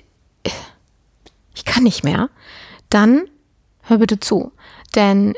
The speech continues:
in diesem Podcast reden wir über, genau über solche Fälle. Und zwar Fälle, die ich erlebt habe, die meine Kollegen erlebt haben,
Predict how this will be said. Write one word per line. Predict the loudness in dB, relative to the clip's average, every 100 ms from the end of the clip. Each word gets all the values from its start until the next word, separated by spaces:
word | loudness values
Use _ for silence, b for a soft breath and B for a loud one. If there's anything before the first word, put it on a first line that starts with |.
| -2
in | 0
diesem | 2 0
Podcast | -2 -4 -4 -2 -2 0
reden | 0 2
wir | 0
über, | 0 -2 -2 -4
genau | 0 2 2
über | 0 0
solche | 0 -4 -6
Fälle. | -4 -2 -2 -6 -6
Und | -4
zwar | -2 -2 -2
Fälle, | -4 -2 0 0
die | 0 -2
ich | -2
erlebt | 0 0 0 -2
habe, | 0 0 0 0
die | -2 -2 -2 B B B -2
meine | 0
Kollegen | 2 2 2 2
erlebt | 0 -2 -2
haben, | -2 0 0 -2